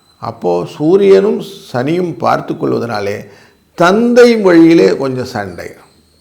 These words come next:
மனைவி வழியிலே சண்டை, இதெல்லாம் வரும். அதனால கொஞ்சம் அவங்க சொன்னாலும் கேட்டுக்கிடுங்க, இந்த பக்கம் சொன்னாலும் கேட்டுக்கிட்டு கொஞ்சம் ஆமாஞ்சாமி அப்படின்னு போட்டுக்கிட்டு போயிட்டே இருந்துட்டிங்கன்னா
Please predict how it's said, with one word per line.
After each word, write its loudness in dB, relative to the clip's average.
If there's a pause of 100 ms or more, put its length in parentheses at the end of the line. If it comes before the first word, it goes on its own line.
(480)
மனைவி 4
வழியிலே 0
சண்டை, -8
இதெல்லாம் -6
வரும். -14 (120)
அதனால -12
கொஞ்சம் -6 (840)
அவங்க -4
சொன்னாலும் -2
கேட்டுக்கிடுங்க, -4
இந்த -4
பக்கம் -4
சொன்னாலும் -8
கேட்டுக்கிட்டு -10 (200)
கொஞ்சம் -6
ஆமாஞ்சாமி -2
அப்படின்னு -10
போட்டுக்கிட்டு -6
போயிட்டே -6
இருந்துட்டிங்கன்னா -8